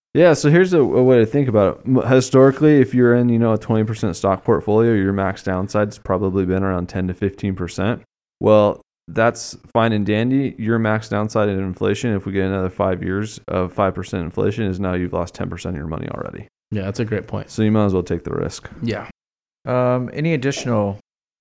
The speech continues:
Speaker 3: strategies that we can use to, you know, try to offset some of this inflation?
Speaker 1: One that I see a lot of people do, and it's super popular on some corners of the internet, is dividend stocks. Um, y-, you know, I'm not a fan of this one, actually, because,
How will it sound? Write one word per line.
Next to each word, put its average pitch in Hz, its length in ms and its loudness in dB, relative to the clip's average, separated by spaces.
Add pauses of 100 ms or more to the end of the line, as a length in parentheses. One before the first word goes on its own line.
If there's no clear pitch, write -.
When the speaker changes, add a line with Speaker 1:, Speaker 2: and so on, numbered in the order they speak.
(120)
Speaker 3:
strategies 104 480 -2
that 101 100 -2
we 101 100 -6
can 107 120 -6
use 101 240 -4
to, 95 460 -4 (720)
you - 60 -10
know, 95 120 -6
try 107 240 -4
to 95 280 -2 (160)
offset 95 400 -6
some 98 160 -10
of 90 60 -6
this 82 140 -12
inflation? 82 500 -12 (180)
Speaker 1:
One 147 300 4
that 202 100 6
I 190 100 6
see 156 300 4
a 143 80 8
lot 113 320 6
of 123 80 4
people 123 280 2
do, 117 220 6
and 117 80 4
it's 104 160 0
super 113 360 -2
popular 110 500 4
on 101 140 0
some 104 220 -2
corners 104 380 0
of 104 120 2
the 98 140 0
internet, 110 500 0
is 90 100 -6
dividend 101 420 2
stocks. 139 580 0 (280)
Um, 92 540 0 (220)
y-, 123 240 0
you 131 100 6
know, 135 120 6
I'm 151 120 2
not 220 120 2
a 185 60 -2
fan 123 300 0
of 127 120 4
this 82 200 -2
one, 90 140 -2
actually, 87 460 -6
because, 104 520 2